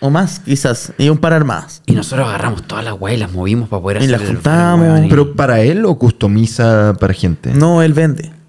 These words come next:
Speaker 1: En Instagram, Mecánica de Patio. Ahí se pueden
Speaker 3: Ya.
Speaker 1: y hace el proceso y toda la cosa.
Speaker 2: Sí, porque
Speaker 3: Buena.
Speaker 2: Luca, aparte de estudiar cine, estudió mecánica.
Speaker 1: Él estudió mecánica,
Speaker 3: Sí.
Speaker 1: sí.
Speaker 3: Buena.
Speaker 1: Antes de ser
Speaker 2: Y
Speaker 1: Sí.
Speaker 2: lo hace también porque le gusta, weón, porque
Speaker 1: Sí,
Speaker 2: al weón
Speaker 1: le
Speaker 2: le
Speaker 1: gusta, le
Speaker 2: encanta
Speaker 1: gusta
Speaker 2: esa weá.
Speaker 1: la,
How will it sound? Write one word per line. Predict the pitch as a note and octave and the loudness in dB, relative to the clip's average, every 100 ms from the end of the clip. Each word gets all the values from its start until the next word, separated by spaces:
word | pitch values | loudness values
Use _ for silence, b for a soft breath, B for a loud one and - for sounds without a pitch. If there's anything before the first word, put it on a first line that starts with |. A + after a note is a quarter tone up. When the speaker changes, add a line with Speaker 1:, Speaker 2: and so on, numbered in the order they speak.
| - | -2
Speaker 1:
En | D3 C#3+ C#3 C#3 | 0 2 2 4
Instagram, | E3 D#3 D#3 D#3 - | 2 2 0 0 2
Mecánica | D3 D3 D#3 D3 C#3 | 0 2 2 2 2
de | |
Patio. | C3+ B2+ - - - | 0 -4 -8 -16 -6
Ahí | C3 C3 B2+ | -2 0 -2
se | B2 | -4
pueden | B2 A#2 A2+ - F#2+ E2+ | -6 -6 -10 -12 -8 -4
Speaker 3:
Ya. | D2+ C2 - | -4 -6 -6
Speaker 1:
y | - | -4
hace | C3+ C3 | -2 -2
el | |
proceso | A2+ A#2+ A2 A#2 B2 | -2 -2 0 0 -2
y | |
toda | - | -4
la | - | -6
cosa. | - - - - D#2+ | -8 -14 -20 -12 -8
Speaker 2:
Sí, | A2+ A#2 | -2 0
porque | G#2 G#2 | 0 -2
Speaker 3:
Buena. | |
Speaker 2:
Luca, | A2+ C3 | -2 -2
aparte | C3 C#3+ | -4 -6
de | C#3+ - - | -8 -10 -20
estudiar | - A#2+ | -8 -8
cine, | - C#3 | -6 -8
estudió | C#3 B2+ | -4 -4
mecánica. | A#2 E3+ B2+ F#2+ | -4 -4 -4 -2
Speaker 1:
Él | C3 B2 | -2 -4
estudió | - A#2 G#2 | -2 -4 -4
mecánica, | - - - _ _ | -10 -20 -20 _ _
Speaker 3:
Sí. | - | -12
Speaker 1:
sí. | - - _ _ - | -10 -12 _ _ -6
Speaker 3:
Buena. | - | -4
Speaker 1:
Antes | D#3 A#2 | -2 -4
de | |
ser | - B2 B2 B2+ _ _ b _ | -2 -4 -4 -10 _ _ b _
Speaker 2:
Y | D3 | 0
Speaker 1:
Sí. | |
Speaker 2:
lo | F3+ | 0
hace | F#3+ | 0
también | A3 D3+ D3+ | 0 0 0
porque | F3 - | -4 -2
le | A#2 | -4
gusta, | F#2 F#2 - - | -4 -8 -10 -8
weón, | F2 F2+ | -6 -8
porque | - - | -4 0
Speaker 1:
Sí, | |
Speaker 2:
al | G3+ | 2
weón | G#3 | 2
Speaker 1:
le | F3+ | 2
Speaker 2:
le | |
Speaker 1:
gusta, | F3+ F#3 D#3+ | 0 0 0
le | C3+ | 2
Speaker 2:
encanta | |
Speaker 1:
gusta | D3+ D#3 | 0 0
Speaker 2:
esa | D3+ | 2
weá. | D3 | 4
Speaker 1:
la, | C#3 C3+ C3 | 4 2 0